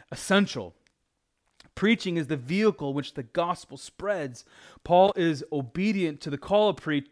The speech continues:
call to preach, but God is the one who has appointed some to salva-, to salvation.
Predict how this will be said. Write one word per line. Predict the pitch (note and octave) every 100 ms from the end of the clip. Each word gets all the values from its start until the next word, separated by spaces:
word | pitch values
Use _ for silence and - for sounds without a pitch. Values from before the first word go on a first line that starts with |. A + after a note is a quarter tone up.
| -
call | - G#3
to | F3+
preach, | - D3+ C#3 - - - -
but | D3
God | E3 G3 G#3
is | E3
the |
one | D#3+ D#3+ D#3+
who | D3+ E3
has | D3+
appointed | D3+ - F#3 G#3 G3+
some | - F3 D#3 D3+ - - -
to | E3
salva-, | F3+ E3 F#3+ -
to | - F3+
salvation. | - D#3+ D#3+ G#3+ - C3+ G#2